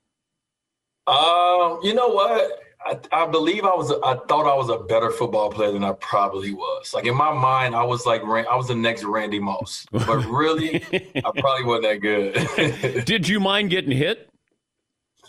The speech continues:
Speaker 1: <sighs> I didn't, it wasn't my favorite thing. You know, like, I,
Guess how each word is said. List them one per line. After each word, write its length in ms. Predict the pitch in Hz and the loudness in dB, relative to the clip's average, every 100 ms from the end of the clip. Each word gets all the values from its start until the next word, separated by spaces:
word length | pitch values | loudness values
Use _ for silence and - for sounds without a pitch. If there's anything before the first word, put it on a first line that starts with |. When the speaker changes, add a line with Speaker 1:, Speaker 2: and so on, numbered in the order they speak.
| _ _ _ _ _ _ _ _ | _ _ _ _ _ _ _ _
Speaker 1:
<sighs> 640 | - - - - - - - | -4 -4 -4 -8 -10 -8 -2
I 80 | |
didn't, 240 | 180 202 - | 0 0 0
it 120 | 170 | 0
wasn't 240 | 202 190 | 0 0
my 120 | 170 131 | 0 0
favorite 400 | 160 196 165 110 | 2 2 2 0
thing. 400 | 110 123 147 127 _ _ _ 143 120 | 0 0 -4 -14 _ _ _ -6 -2
You 80 | |
know, 180 | 123 139 | 0 2
like, 200 | 170 131 | 2 0
I, 380 | - - - - | 0 -2 -4 -12